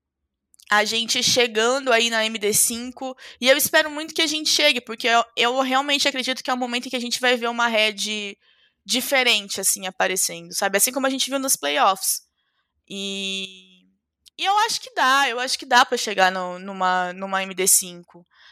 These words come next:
É, como você falou, logicamente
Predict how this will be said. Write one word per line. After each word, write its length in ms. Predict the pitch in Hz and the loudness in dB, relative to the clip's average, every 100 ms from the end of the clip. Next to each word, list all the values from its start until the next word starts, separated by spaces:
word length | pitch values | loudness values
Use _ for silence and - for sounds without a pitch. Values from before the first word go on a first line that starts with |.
| _ - | _ -2
É, 760 | 185 185 180 175 180 180 180 - _ _ _ | 2 4 4 2 0 -4 -10 -16 _ _ _
como 240 | - 254 | -4 -2
você 220 | 302 330 339 | 0 0 0
falou, 580 | 403 403 330 196 180 - - - | 0 2 2 0 0 -6 -20 -14
logicamente 1080 | 214 240 269 370 302 302 262 233 247 302 - | -4 0 2 2 -2 -2 -2 0 -2 -2 -4